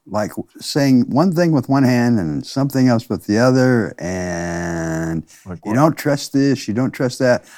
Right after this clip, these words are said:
Speaker 1: but you love the government.
Speaker 2: Why is everything so black and white with you? I don't love the government. I'm saying the government is the least bad option. Perfect is not on the menu.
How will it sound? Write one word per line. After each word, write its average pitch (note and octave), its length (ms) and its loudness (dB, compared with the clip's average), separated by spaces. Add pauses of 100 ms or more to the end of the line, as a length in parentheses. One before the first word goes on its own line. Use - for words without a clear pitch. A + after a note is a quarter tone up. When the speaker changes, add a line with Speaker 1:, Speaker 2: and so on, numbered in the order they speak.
(260)
Speaker 1:
but A#2+ 120 -6
you A#2+ 160 0
love E3 220 -2
the G#3 100 -2
government. F#2+ 460 -4 (1500)
Speaker 2:
Why G3+ 300 -2
is F4 160 -2
everything G#3 360 -4
so F3+ 140 -6
black C#3+ 380 -2
and D3 160 -2
white G3+ 220 -6
with E3+ 200 -8
you? F2 160 -10 (240)
I G3 80 -6
don't B3+ 220 -8
love D3+ 400 2
the C#3+ 80 0
government. C3 640 -2
I'm E3+ 280 0
saying F3 320 -2
the D3+ 80 0
government D#3+ 680 -2 (180)
is C#3 200 0
the C#3+ 120 0
least C3+ 680 0 (580)
bad D#3 460 4
option. B2+ 600 -2 (300)
Perfect G#3+ 520 -2
is D3+ 100 0
not D3 320 0
on B2 220 0
the B2 80 0
menu. G#2+ 500 -4